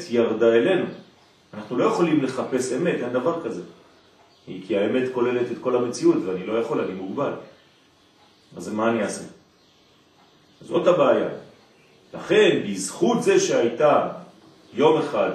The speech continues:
תופעה כזאת, הופעה כזאת של מתן תורה, בזכות זה, היום אני יכול לחפש את צדיק הדור, וגם כבר לא יצחקו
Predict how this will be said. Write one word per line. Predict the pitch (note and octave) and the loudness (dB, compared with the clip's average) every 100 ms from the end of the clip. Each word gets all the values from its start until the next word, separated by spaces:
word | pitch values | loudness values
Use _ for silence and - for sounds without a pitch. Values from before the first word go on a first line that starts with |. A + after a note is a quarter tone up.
| - F#2+ - | -6 -16 -6
תופעה | A#2 - C3 - B2+ | -4 2 2 2 0
כזאת, | A2+ F2+ - | -4 -6 -6
הופעה | A2+ A#2+ - C3+ - - | -4 -2 2 4 4 0
כזאת | B2 G2 F2 - _ | -2 -4 -8 -14 _
של | - A#2 A#2 | -6 -2 -2
מתן | G#2 G#2+ A#2 | 0 -2 -2
תורה, | F#2 F2 - - - _ _ _ _ _ _ _ _ _ _ _ - | -2 -6 -6 -10 -20 _ _ _ _ _ _ _ _ _ _ _ -20
בזכות | - - - G#3+ E3 | -14 -10 -2 -2 2
זה, | A3 B3 A3 G#3 - - - | 4 6 4 2 -2 -8 -6
היום | A#2 B2 F3 A#3 F#3+ F#3+ F3+ | -2 2 4 6 6 2 0
אני | D3 C#3+ | -4 -4
יכול | C3 B2+ D#3+ D#3 - - | -6 -2 0 0 -2 -8
לחפש | A#2 A2+ A#2 - E3 E3 - | -10 -6 -6 -2 -2 -2 -6
את | B2+ | -10
צדיק | - - A#2 G#2+ B2+ A2 | -10 -6 -4 -4 -4 -4
הדור, | F2+ E2+ E2+ - - _ _ _ _ _ _ _ _ _ _ _ _ F2+ F#2 | -4 -4 -8 -12 -18 _ _ _ _ _ _ _ _ _ _ _ _ -20 -6
וגם | A2+ A#2+ A#2 C3 - - - - | 0 2 4 2 2 -4 -14 -10
כבר | A2+ C3 | -2 0
לא | C#3+ | 0
יצחקו | C#3+ - - A2+ C3+ | -2 -4 -10 -8 -6